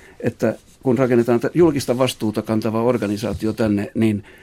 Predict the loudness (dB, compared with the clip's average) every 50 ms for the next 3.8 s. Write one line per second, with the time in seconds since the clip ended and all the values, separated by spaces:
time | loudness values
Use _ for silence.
0 | -20 -14 -14 -14 -14 -2 2 4 4 4 4 2 2 2 2 0 2 4 2 2
1 | 4 2 2 2 0 -2 -6 _ _ _ _ _ _ _ 2 2 4 4 4 2
2 | 2 2 2 0 0 -2 -4 -4 -2 -2 -2 -2 -2 -4 -8 -12 -14 _ -20 -20
3 | -20 -20 -12 -2 0 0 0 0 -2 -4 -4 -4 -2 -2 -2 -4